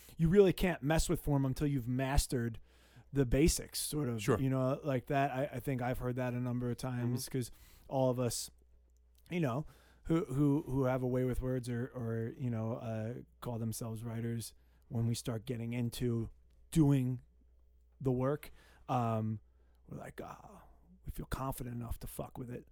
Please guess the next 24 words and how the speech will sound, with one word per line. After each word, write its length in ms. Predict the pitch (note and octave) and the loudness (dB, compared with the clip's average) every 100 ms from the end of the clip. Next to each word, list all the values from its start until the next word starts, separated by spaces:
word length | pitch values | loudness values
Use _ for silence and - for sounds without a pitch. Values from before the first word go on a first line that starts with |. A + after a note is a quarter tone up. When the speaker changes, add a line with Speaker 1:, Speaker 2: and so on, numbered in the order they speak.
| - _ - | -20 _ -10
Speaker 1:
And 160 | - A#2 | -4 -2
then 140 | A2 | 0
we 100 | A2 | -2
realize 400 | G#2+ A2+ A2+ A2 | -2 0 0 -2
very 160 | A#2+ A2 | -4 -2
quickly, 420 | - F#3 - A#2+ | 6 6 6 -2
usually, 600 | A2+ A#2 A2 A2+ A2 G#2+ - - - - | 0 -2 -4 -6 -4 -6 -10 -20 -20 -6
Speaker 2:
You 60 | C#3+ | -2
get 120 | A#2+ | 0
knocked 220 | A#2+ - | 0 0
down 180 | B2 A2 | -2 0
pretty 160 | F2+ | -2
quick. 200 | F#2+ C#3+ | -2 4
Speaker 1:
Yeah, 280 | D#3 G#3 D3 | 6 8 6
you 180 | A#2 C#3 | 4 4
know, 200 | C#3 D3+ | 6 6
like, 200 | C#3+ C3 | 4 2
maybe 220 | C#3 C3+ | 0 2
that 160 | C3 B2+ | 2 0
wasn't 260 | C3 B2+ | -2 0
the 60 | B2 | -2
best 240 | B2 A#2+ D3 | -2 -2 0
move. 140 | C3+ - - - | -2 -4 -14 4
But 160 | F3 | 4